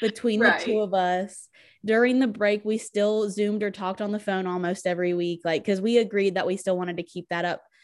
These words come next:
Speaker 1: 'Cause that was one thing that we both really loved about the Flamingo Room, is it gave us a set time to, like, put everything else away and talk to each other. And
Speaker 2: Yeah.
Speaker 1: so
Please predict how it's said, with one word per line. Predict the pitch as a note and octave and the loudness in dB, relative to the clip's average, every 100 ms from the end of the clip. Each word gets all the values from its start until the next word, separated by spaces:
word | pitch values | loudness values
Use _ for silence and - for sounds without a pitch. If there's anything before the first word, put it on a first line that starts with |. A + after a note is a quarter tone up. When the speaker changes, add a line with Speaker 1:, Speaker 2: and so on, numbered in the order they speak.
| _ _ | _ _
Speaker 1:
'Cause | A3+ | 4
that | C4 | 6
was | B3+ G#3+ | 6 4
one | A3+ A3 | 0 2
thing | G#3 G3+ | 0 -2
that | F#3 | 0
we | F#3+ | 0
both | F#3 F3+ F3+ | 2 2 2
really | F3+ F3+ | -2 0
loved | A3 B3+ | 0 -2
about | G3+ F#3 F3 - | -2 -2 -4 -6
the | G3 | -6
Flamingo | G3 F#3 F3+ F3 | -2 -2 0 0
Room, | F3 F3+ | 0 -2
is | F#3 | -2
it | F3+ | 2
gave | F#3 F3+ | 2 4
us | F3+ E3+ - | 2 -2 -4
a | F#3 | -10
set | - F3+ - | -4 -4 -4
time | - F3+ F3 F3 F3 - _ _ _ _ | -6 -4 -2 -2 -4 -8 _ _ _ _
to, | - A#3 G#3+ G#3 G3 | 0 4 6 4 4
like, | F3+ E3 - _ _ _ | 2 0 -10 _ _ _
put | B3+ A3 | 4 6
everything | G#3+ A3+ G#3 | 4 -2 -2
else | G3 G#3 G#3 | -2 -4 -4
away | G3 F#3 | -2 0
and | F3+ | -2
talk | F#3+ F#3 - | -2 -4 -4
to | F3+ | -4
each | E3 E3+ | -4 -2
other. | E3+ E3 E3 E3 - - C#4+ | -2 0 -2 -4 -20 -16 -6
And | C#4 F#3 | -4 2
Speaker 2:
Yeah. | |
Speaker 1:
so | G3 F3+ E3+ | 4 4 2